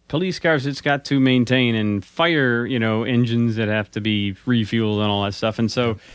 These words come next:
there's, there's that balancing act, too. So, yeah, maybe they do, uh, increase, uh, the, uh, I,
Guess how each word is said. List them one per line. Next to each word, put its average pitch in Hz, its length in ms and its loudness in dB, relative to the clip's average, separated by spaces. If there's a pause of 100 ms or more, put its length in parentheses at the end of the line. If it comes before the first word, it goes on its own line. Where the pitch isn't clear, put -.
(540)
there's, 135 460 2
there's 101 180 0
that 147 140 2
balancing 127 420 2
act, 110 200 -2
too. 160 280 0
So, 120 420 0
yeah, 202 300 2
maybe 185 280 2
they 165 140 2
do, 160 380 2 (280)
uh, 117 520 0
increase, 135 600 -2
uh, 113 240 0 (680)
the, 113 540 2 (160)
uh, 104 180 -6 (240)
I, - 280 -8